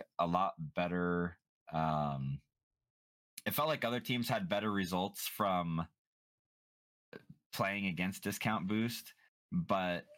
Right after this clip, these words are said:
we, when we played them, we, like, knew Nero was the one that was, like, supposed to be the best, but there was so many crazy infield passes. Like, I don't know if they were just, like,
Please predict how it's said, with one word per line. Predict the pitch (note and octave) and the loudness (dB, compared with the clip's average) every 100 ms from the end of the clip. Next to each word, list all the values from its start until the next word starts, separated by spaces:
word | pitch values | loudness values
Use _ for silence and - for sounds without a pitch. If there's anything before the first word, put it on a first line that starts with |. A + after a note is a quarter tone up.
| - | -6
we, | F#2 F2 G#2 A#2 B2 B2+ | -2 2 2 2 2 0
when | A2 F#2+ F#2+ | 0 0 0
we | A2 | 0
played | A2+ A#2+ A2+ | 0 -2 0
them, | B2 A#2 | 2 2
we, | A2 | 2
like, | G2+ - F2 | 2 0 0
knew | G2+ A#2 A#2+ | 2 4 2
Nero | G2+ G2 G#2 G#2 | 2 4 2 2
was | G2+ F#2 | 0 0
the | F#2 | 0
one | F2 F2+ F#2+ F#2 | 2 2 4 4
that | E2+ D#2 E2+ | 2 0 -2
was, | E2 E2 D#2+ | 0 0 0
like, | D#2 | -2
supposed | - - G2+ - | -4 -2 -2 0
to | |
be | G#2 A#2+ | 0 0
the | A#2 | 0
best, | A#2+ B2 B2+ - - _ _ _ _ - | 0 0 -2 -8 -14 _ _ _ _ -2
but | - E3+ | -2 2
there | A#2+ B2+ | 2 2
was | A2+ - | 2 -2
so | - B2+ C3 | 0 2 2
many | B2+ A#2+ | 2 0
crazy | - A2+ A2+ A2 | 0 0 2 2
infield | G2+ G#2+ - G#2+ F#2+ | 0 0 0 -2 0
passes. | G2 G2 - A2 A2 G2+ | 0 0 -2 -2 0 0
Like, | F2+ | 2
I | F#2+ A#2+ | 0 0
don't | A#2+ | -2
know | G#2+ A2 A2 | 0 0 0
if | G#2 - | -2 -2
they | G2 G2+ | -2 0
were | G2 | 0
just, | E2 G2 G2 - | 0 -2 -2 -2
like, | F2+ D#2+ | -2 -2